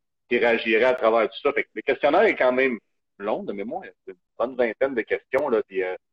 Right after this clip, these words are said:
de répondre, euh, tu sais, si t'es pas, si t'es pas nommé, euh, capitaine ou assistant, euh, qui, qui tu verrais, puis pourquoi, puis, euh, comment tu vas réagir. Puis, euh, tu sais, c'est sûr que il y a une portion là-dedans que, que certains joueurs qui peuvent répondre ce que tu veux entendre.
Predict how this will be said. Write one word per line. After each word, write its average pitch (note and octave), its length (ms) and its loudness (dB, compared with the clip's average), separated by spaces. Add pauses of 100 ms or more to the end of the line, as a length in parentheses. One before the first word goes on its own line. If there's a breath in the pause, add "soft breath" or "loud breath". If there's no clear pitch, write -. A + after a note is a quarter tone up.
(180)
de A2 60 -2
répondre, A2+ 560 2
euh, G2 220 4
tu B2 100 2
sais, A#2 60 -4
si - 100 -20
t'es A#2 100 2
pas, B2+ 380 4 (380 soft breath)
si - 60 -20
t'es B2+ 100 2
pas C#3 140 2
nommé, C3+ 440 2
euh, A#2+ 80 4
capitaine B2+ 500 -2
ou A#2+ 80 2
assistant, A#2 160 -2 (160)
euh, A#2+ 360 2
qui, - 180 -16 (160)
qui A#2+ 60 -12
tu - 140 -18
verrais, A2+ 400 4
puis - 100 -16
pourquoi, A#2 500 0 (100)
puis, G#2 260 -8
euh, G2+ 380 0
comment A#2+ 200 0
tu - 120 -6
vas B2 60 4
réagir. A#2 580 2 (160)
Puis, G2 160 -4
euh, G2 60 0 (140)
tu C3 80 2
sais, C3 100 -2 (300 soft breath)
c'est B2+ 80 2
sûr G#3+ 160 2
que B2+ 260 2 (640)
il A2 40 -4
y - 20 -2
a - 20 -6
une A2 80 -10
portion D#3 320 0
là-dedans B2+ 340 0
que, F#2+ 240 0 (1000)
que F#2 60 -8 (120)
certains A#2+ 420 0
joueurs A2+ 340 2
qui - 80 -16
peuvent G#2+ 200 -2
répondre A#2 520 0
ce - 80 -16
que A2+ 60 0
tu - 180 -10
veux A2+ 80 0
entendre. G#2 400 -2